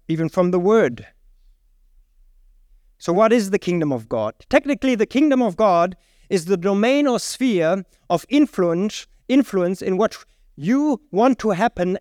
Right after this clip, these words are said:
actually happens. So we all have a kingdom. If our body functions, uh, is, is still okay and well, and we can say, "Arm go up," and the arm goes up,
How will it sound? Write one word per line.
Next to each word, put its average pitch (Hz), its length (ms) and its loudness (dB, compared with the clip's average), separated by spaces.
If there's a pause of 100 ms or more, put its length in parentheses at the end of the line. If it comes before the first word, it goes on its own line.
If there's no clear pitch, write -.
actually 214 460 -2
happens. 139 580 -6 (720)
So 208 140 0
we 226 160 2
all 247 200 2
have 240 120 0
a 226 40 -2
kingdom. 170 460 -2 (300)
If 226 140 2
our 240 240 2
body 240 300 0
functions, 208 540 -4
uh, 165 280 -4
is, - 220 -8
is - 160 -6
still 208 440 -2 (320)
okay 202 440 0
and 160 200 -4
well, 185 340 4
and 170 220 -4
we 165 100 -4
can 165 200 -4
say, 185 320 0
"Arm 214 340 0
go 175 200 -2
up," - 280 -2 (240)
and 185 160 -2
the 202 100 0
arm 226 240 0
goes 196 380 -2 (200)
up, 233 280 0